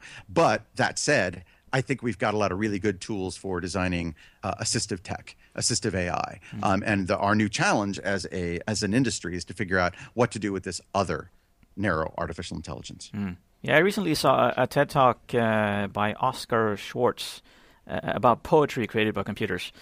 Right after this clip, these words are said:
Speaker 2: And the dilemma there was that people could be moved by a piece of poetry that was really well articulated, but when they found out that it was created by a com-,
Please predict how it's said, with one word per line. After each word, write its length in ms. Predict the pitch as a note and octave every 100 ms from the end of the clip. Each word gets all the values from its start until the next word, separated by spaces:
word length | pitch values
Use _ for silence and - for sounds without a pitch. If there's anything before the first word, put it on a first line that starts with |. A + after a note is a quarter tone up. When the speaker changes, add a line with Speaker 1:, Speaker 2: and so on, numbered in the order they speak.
| - - _
Speaker 2:
And 160 | B2 A#2
the 180 | A#2 A2+
dilemma 420 | B2 A#2 D#3 D3+
there 180 | C#3 B2+
was 260 | A2+ - -
that 200 | A2+ - _ _ _
people 320 | D#3 D#3+ D#3+ B2
could 240 | - A2+
be 80 | B2
moved 580 | C3+ F#3 E3+ G#2 - - _ _ _ _ _
by 200 | - A#2
a 60 | G#2+
piece 200 | A#2+ G#2
of 80 |
poetry 380 | - G3+ - G#2+
that 100 | F#2+
was 100 | G2+
really 300 | A2+ G#2+ F#2+ - _ _ _
well 180 | A2+ A2+
articulated, 600 | G2+ F3 E3 A#2+ G#2 G2+
but 180 | B2+ -
when 100 | C3+
they 120 | C#3
found 320 | - C#3 C#3
out 260 | F3+ F3+ -
that 160 | C3+
it 60 | A#2+
was 160 | C3 -
created 320 | C3 D3 B2
by 80 | A#2
a 40 |
com-, 140 | A#2